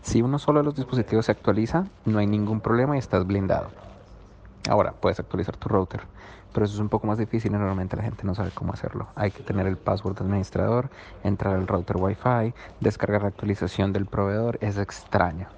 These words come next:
Y muchas personas directamente no pueden porque están usando el router de su proveedor de internet, están usando el router de Movistar, de Claro, de Telcel, el que sea.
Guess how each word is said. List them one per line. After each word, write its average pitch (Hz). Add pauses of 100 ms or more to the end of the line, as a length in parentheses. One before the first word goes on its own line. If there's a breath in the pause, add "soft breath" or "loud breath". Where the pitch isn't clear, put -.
(380 loud breath)
Y 131
muchas 202
personas 127
directamente 113
no 117
pueden 120
porque -
están 98
usando 98
el 95
router 98
de 98
su 101
proveedor 92
de 87
internet, 85
están -
usando 95
el 92
router 92
de 101
Movistar, -
de - (420 loud breath)
Claro, 92
de 87
Telcel, 87
el 92
que 90
sea. -